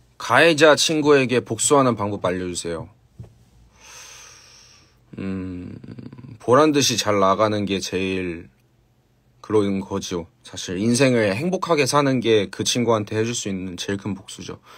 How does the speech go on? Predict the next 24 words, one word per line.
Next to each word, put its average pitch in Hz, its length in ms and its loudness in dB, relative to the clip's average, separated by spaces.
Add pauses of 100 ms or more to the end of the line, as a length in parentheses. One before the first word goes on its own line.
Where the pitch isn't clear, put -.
(320)
보통 131 340 2
가해자가 135 800 4
뭐 98 260 0
어떤 147 280 2
상황이냐에 143 440 0
따라 110 180 2
다르겠지만 101 500 -2
그 92 80 -4
가해자의 107 500 4
마음을 101 500 2 (360)
똑같이 147 500 2
가지고 110 340 0
있는 101 200 -2
성장하지 127 580 2
않은 98 260 -2
어떠한 92 400 -4
인격체라면 95 840 -6 (580)
여러분들이 120 600 2
행복하면 180 580 0
행복할수록 143 760 -2
그걸 104 360 -2
부수고 127 380 -2
싶어 - 300 -2
하거든. 87 380 -10